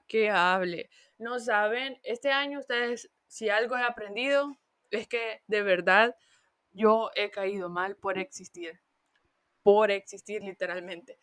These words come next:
He tenido demasiadas situaciones en las que la gente se ha hecho un rollo en la cabeza ellos solitos y están proyectando el odio que tie-, que me tienen a mí como que yo lo tengo hacia ellos, como que yo inicié el asunto,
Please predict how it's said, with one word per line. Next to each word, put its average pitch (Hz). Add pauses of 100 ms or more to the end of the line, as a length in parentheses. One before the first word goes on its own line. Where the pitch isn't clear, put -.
(400)
He 240
tenido 269
demasiadas 196
situaciones 214
en 202
las 190
que 170
la 190
gente 196
se 226
ha 202
hecho 208
un 214
rollo 196
en 220
la 202
cabeza 180
ellos 208
solitos 202 (360)
y 226 (360)
están 240
proyectando 254
el 202
odio 226
que 226
tie-, 226
que 226
me 208
tienen 247
a 233
mí 240
como 226
que 202
yo 233
lo 208
tengo 208
hacia 202
ellos, 190
como 214
que 196
yo 214
inicié 220
el 202
asunto, 208